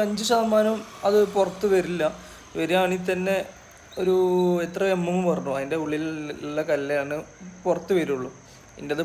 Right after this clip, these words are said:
പതിനാറ് എം എമ്മും പതിമൂന്ന് എം എമ്മും ആണ്. അപ്പോൾ അതൊരിക്കലും എന്ത് ചെയ്യില്ല, പുറത്ത് വരില്ല. അപ്പോൾ കുറേ സുഹൃത്തുക്കളൊക്കെ നമ്മൾ പറഞ്ഞു പച്ചമരുന്ന് അവിടെ കുടിച്ച ആൾക്കാരുണ്ട് ഇവിടെ. അതുപോലെ തന്നെ കുറേ സുഹൃത്തുക്കൾ പറഞ്ഞിട്ടുണ്ടെങ്കിൽ കുടിച്ചിട്ടൊരു മാറ്റമില്ല, അപ്പോൾ സർജറി വേഗം ചെയ്തുകൊണ്ടു അങ്ങനെ പറഞ്ഞ ആളുകളുണ്ട്.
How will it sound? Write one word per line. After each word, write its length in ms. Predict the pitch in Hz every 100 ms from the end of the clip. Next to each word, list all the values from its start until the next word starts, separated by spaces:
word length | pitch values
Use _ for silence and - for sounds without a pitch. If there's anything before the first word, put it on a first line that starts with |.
| 165
പതിനാറ് 400 | 160 151 151 160
എം 60 | 151
എമ്മും 180 | 151 151 156
പതിമൂന്ന് 460 | 151 143 151 165 160
എം 60 | 139
എമ്മും 160 | 135 131
ആണ്. 100 | 131
അപ്പോൾ 160 | 131 151
അതൊരിക്കലും 500 | 147 147 147 - 151
എന്ത് 120 | 139
ചെയ്യില്ല, 200 | 139 131 127 - - - - - - -
പുറത്ത് 320 | 165 - 185
വരില്ല. 280 | 165 139 139 131 - - - -
അപ്പോൾ 140 | 190
കുറേ 160 | 202 190 196
സുഹൃത്തുക്കളൊക്കെ 520 | 208 185 180 196 214
നമ്മൾ 160 | 208 202
പറഞ്ഞു 240 | 196 190 185
പച്ചമരുന്ന് 440 | 180 180 175 165 170
അവിടെ 160 | 160 160
കുടിച്ച 200 | 160 151 -
ആൾക്കാരുണ്ട് 440 | 156 156 151 151 147
ഇവിടെ. 160 | 147 143 - - - -
അതുപോലെ 280 | - 165 180 185
തന്നെ 140 | 208 208
കുറേ 120 | 202 196
സുഹൃത്തുക്കൾ 420 | 196 180 180 180
പറഞ്ഞിട്ടുണ്ടെങ്കിൽ 520 | 175 165 156 160 156 160
കുടിച്ചിട്ടൊരു 460 | 147 139 135 160 165
മാറ്റമില്ല, 500 | 151 143 - 160 139 139 139 - - - - - - - -
അപ്പോൾ 180 | 151 151
സർജറി 420 | 156 131 139 147
വേഗം 160 | 151 147 151
ചെയ്തുകൊണ്ടു 500 | 151 139 147 143 151
അങ്ങനെ 200 | 147 143 156
പറഞ്ഞ 200 | 156 151
ആളുകളുണ്ട്. 440 | 147 139 135 131